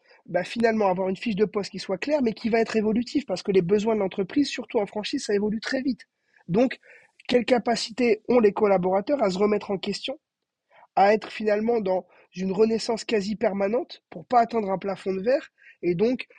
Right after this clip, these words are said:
bah, de former et de passer du temps. Donc le travail, toujours pareil, euh, la communication, c'est essentiel. C'est souvent le problème majeur, c'est l'interprétation.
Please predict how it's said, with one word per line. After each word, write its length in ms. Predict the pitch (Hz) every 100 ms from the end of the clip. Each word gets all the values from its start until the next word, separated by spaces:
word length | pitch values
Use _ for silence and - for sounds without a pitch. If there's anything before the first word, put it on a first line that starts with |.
| _
bah, 180 | 160 170
de 200 | 160 180
former 560 | - 240 208 190 175 _ _ _ _
et 100 | 170
de 140 | 170 190
passer 320 | 196 - 202
du 100 | 190
temps. 160 | 214 208
Donc 220 | 170 - _ -
le 160 | 220
travail, 480 | - 214 170 175 208 -
toujours 260 | 233 233
pareil, 400 | - 185 170 190 - _ _
euh, 240 | - 160 156 165 - -
la 160 | 190 226
communication, 760 | 262 226 214 196 208 - 233
c'est 160 | - -
essentiel. 560 | 220 - 214 226 226 -
C'est 180 | -
souvent 300 | 190 240 220
le 40 | 233
problème 300 | - 190 180
majeur, 340 | 185 185 220
c'est 180 | - 190
l'interprétation. 840 | 190 185 196 - 185 202 185 165